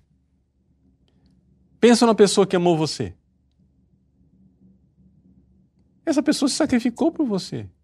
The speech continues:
Porque se uma pessoa nunca se sacrificou por você, como é que você sabe que você ama, que ela ama? Então, o que acontece? As pessoas não entendem. E, e isso é uma das coisas que, que, que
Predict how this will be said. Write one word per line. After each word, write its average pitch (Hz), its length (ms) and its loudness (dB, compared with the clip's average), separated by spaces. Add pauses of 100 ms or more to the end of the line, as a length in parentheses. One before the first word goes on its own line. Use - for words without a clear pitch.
(1160)
Porque - 160 0
se 277 80 4
uma 247 60 6
pessoa 226 240 4
nunca 277 400 8
se - 100 -4
sacrificou 185 540 0
por 175 180 -2
você, 143 300 0
como 330 140 -2
é 349 40 0
que - 60 -8
você 349 80 2
sabe 302 200 0
que 294 120 -4
você 330 140 -2
ama, 285 220 0
que - 120 -2
ela 202 120 2
ama? 151 340 -4 (1800)
Então, 214 240 4
o 247 40 0
que 269 60 2
acontece? 226 640 0 (1600)
As 190 140 -2
pessoas 233 320 2
não 240 60 4
entendem. 208 500 0
E, 90 640 -10
e 190 60 -2
isso 214 160 -2
é - 20 2
uma 185 220 0
das 170 180 -2
coisas 180 240 0
que, 151 160 -6
que, 139 220 -4
que 120 280 -4